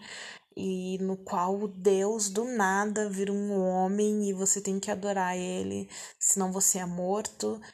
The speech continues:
Então, deve ter sido horrível. Toda forma de repressão é horrível. É... Nem vou muito, senão já começo a falar de política.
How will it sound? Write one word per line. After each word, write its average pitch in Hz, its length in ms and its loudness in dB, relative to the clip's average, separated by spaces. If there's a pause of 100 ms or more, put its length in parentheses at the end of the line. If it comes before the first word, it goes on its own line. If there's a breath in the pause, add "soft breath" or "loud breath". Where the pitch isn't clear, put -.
(260 loud breath)
Então, 185 1080 -2 (180)
deve 180 400 -2
ter 185 220 -2
sido 185 500 4 (800)
horrível. 175 760 -2
Toda 185 320 -2
forma 214 760 4
de 196 160 0
repressão 208 880 4
é 262 100 0
horrível. 214 640 -2 (880 loud breath)
É... 180 920 -2 (420)
Nem 208 260 2
vou 254 200 6
muito, 226 260 4
senão 240 240 4
já 240 100 2
começo 233 280 0
a - 20 -4
falar 226 220 2
de 220 160 -8
política. - 1000 -6